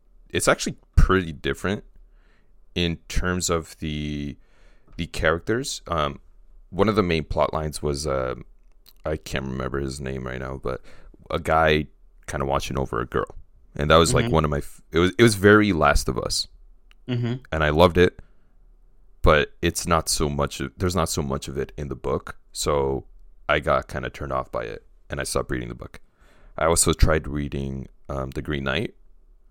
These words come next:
Speaker 1: and
Speaker 2: Oh, yes. <laughs>
Speaker 1: and that
Speaker 2: Go
Speaker 1: was,
Speaker 2: ahead, go
Speaker 1: that
Speaker 2: ahead.
Speaker 1: was good,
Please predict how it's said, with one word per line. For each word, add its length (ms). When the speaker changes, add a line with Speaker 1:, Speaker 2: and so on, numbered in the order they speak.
Speaker 1:
and 400
Speaker 2:
Oh, 800
yes. 640
<laughs> 300
Speaker 1:
and 640
that 100
Speaker 2:
Go 60
Speaker 1:
was, 180
Speaker 2:
ahead, 80
go 80
Speaker 1:
that 60
Speaker 2:
ahead. 120
Speaker 1:
was 160
good, 340